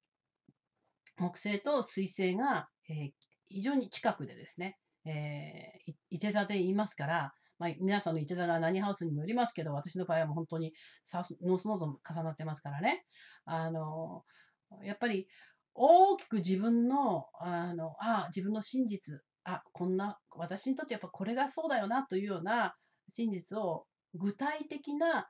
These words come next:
彗星を使ってね、えー、なんていうのかな、えー、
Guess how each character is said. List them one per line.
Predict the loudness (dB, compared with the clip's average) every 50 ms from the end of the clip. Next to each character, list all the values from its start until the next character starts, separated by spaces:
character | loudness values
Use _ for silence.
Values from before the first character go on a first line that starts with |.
| _ _
彗 | -14 -6 -4 -4 -4
星 | -4 -4 -4 -4
を | -4 -6
使 | -8 -8 -8
っ | -8 -8
て | -8 -10 -10
ね、 | -10 -10 -10 -12 _ _ _ -20 _ _ _ _ _ -10
え | -8
ー、 | -8 -6 -6 -8 -10 -10 -12 -14 -14 -16 -16 -18 -20 _ _ _ _ _ _ _ _ -20
な | -20
ん | -20
て | -20 -20
い | _
う |
の | _
か | -12 -10 -8
な、 | -8 -10 -12 _ _ _ _ _ _ _ _ _ _ _
え |
ー、 | -20